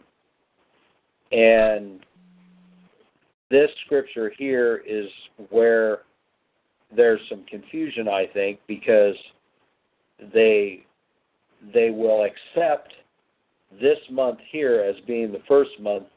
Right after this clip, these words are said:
because the Jews say it is, but they reject everything that we just went over in Exodus regarding what the, and Deuteronomy about the first month and what the first month was called.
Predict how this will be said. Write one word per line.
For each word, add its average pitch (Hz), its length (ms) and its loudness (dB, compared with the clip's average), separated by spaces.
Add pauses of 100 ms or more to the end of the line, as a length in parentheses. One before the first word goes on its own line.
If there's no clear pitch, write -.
because 107 380 -2 (180)
the 90 80 -18
Jews 123 320 -4 (100)
say 151 200 4
it 87 140 -4
is, 87 280 -16 (1000)
but 117 220 2
they 120 140 2
reject 113 760 0 (140)
everything 120 460 -4
that 104 140 -6
we 110 140 -6
just 123 340 -8
went 113 200 -2
over 113 480 2 (720)
in 104 380 -4 (1000)
Exodus 98 600 0 (640)
regarding 101 500 4
what 101 240 -6
the, 107 240 -18
and 95 140 -10
Deuteronomy 101 760 -2 (240)
about 101 360 2
the 95 120 -18
first 101 300 -8
month 95 280 -8
and 110 100 -6
what 95 180 -2
the - 60 -20 (100)
first 101 260 0
month 95 220 -4
was 82 180 -10 (120)
called. 120 320 4